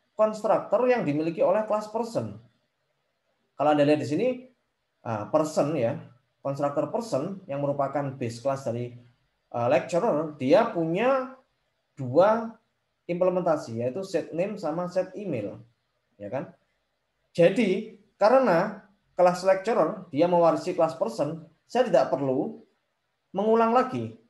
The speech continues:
Saya tidak perlu mengulang logic dari konstruktor yang ada di lecturer. Saya cukup tuliskan super aja. Ya, jadi seperti itu.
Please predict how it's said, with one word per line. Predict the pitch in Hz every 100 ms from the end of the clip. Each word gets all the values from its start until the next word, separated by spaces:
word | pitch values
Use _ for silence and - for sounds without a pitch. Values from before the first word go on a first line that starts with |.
| _ _ _ _ _ -
Saya | 190 196
tidak | 147
perlu | 175 196
mengulang | 180 170 185 190
logic | 185 175 196 196
dari | 127 160 220 - _ _
konstruktor | 170 165 170 156 156 190
yang | 196 165
ada | 143
di | 123
lecturer. | 135 - 110 - _ _ _
Saya | - 196
cukup | 196 190 185
tuliskan | 165 156 202 202
super | 202 196 170
aja. | 131 104 85 - _ _ _ _ _ _ _ _ -
Ya, | 120 101 - _ _ _ -
jadi | 196 226
seperti | 185
itu. | -